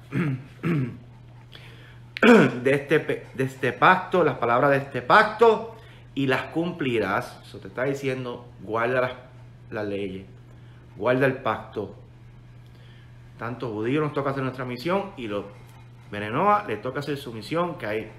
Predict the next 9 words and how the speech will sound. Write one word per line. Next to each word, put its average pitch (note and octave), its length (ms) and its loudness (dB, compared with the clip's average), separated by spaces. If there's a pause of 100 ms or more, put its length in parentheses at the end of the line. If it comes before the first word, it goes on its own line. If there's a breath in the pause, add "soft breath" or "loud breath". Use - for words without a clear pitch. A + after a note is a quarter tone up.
(720)
mitzvot G#2 400 -4
de A2 80 -2
Bnei G#2 180 -4
Noach, D3+ 560 0 (580 loud breath)
no G2 100 -12
cometer F#2 320 -8
idolatría, G#2+ 960 -4 (1040)
no G2 120 -12
robar, G#2 800 0